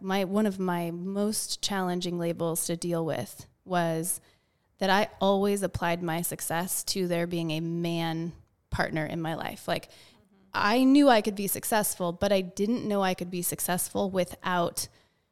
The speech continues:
Speaker 1: kind of giving that man in my life credit. So it could be my dad, it could be my brother, it could be my,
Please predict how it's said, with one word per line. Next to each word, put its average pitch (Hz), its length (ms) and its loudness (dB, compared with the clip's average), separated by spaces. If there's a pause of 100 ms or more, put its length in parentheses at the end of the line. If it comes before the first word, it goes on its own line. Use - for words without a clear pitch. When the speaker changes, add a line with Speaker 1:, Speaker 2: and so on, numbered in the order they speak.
(400)
Speaker 1:
kind 185 220 4
of 180 160 0
giving 190 460 2
that 175 260 0
man 180 420 0
in 175 160 -2
my 170 140 -4
life 165 200 -4
credit. 165 300 -4
So 180 280 0
it - 60 -10
could 202 140 -4
be 175 100 -2
my 151 120 -6
dad, 262 280 4
it - 40 -2
could - 100 -14
be 180 80 -4
my 156 140 -4
brother, 190 340 2
it - 60 -2
could 185 120 -10
be 170 140 -2
my, 165 480 -2